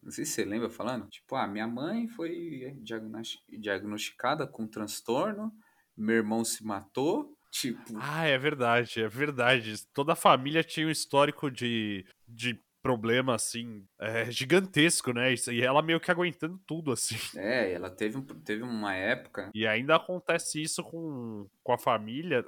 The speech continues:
Speaker 2: Nossa senhora, essa mãe também sofreu.
Speaker 1: É, você vê que desde quando da, anterior a família dela ali, o irmão dela se matou, teve, foi no hospital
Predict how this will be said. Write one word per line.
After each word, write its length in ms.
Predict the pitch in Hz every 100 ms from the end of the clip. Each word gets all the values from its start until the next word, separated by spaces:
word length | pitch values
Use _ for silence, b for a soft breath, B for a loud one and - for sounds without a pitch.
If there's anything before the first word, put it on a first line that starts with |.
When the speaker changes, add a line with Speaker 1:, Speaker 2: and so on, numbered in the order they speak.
| 92
Speaker 2:
Nossa 440 | 98 107 - -
senhora, 600 | 190 - 190 110 110 101 -
essa 240 | - 104
mãe 240 | 98 104
também 680 | 113 143 107 104 120 151 202
sofreu. 520 | - 262 - 185 117 - -
Speaker 1:
É, 160 | 92
você 160 | 87 98
vê 120 | 107
que 120 | -
desde 280 | 110 113 113
quando 360 | - 151 147 120
da, 200 | 104 92 - - -
anterior 600 | 107 107 127 120 110 160
a 60 | 151
família 440 | - 104 107 101
dela 260 | 101 104 95
ali, 140 | 98
o 60 | 110
irmão 240 | 110 131
dela 340 | 127 101 123
se 220 | 95 - 110
matou, 640 | 101 - - 104 143 104
teve, 220 | - 87 -
foi 220 | - 113
no 60 |
hospital 920 | 107 - 85 - 101 131 127 90 90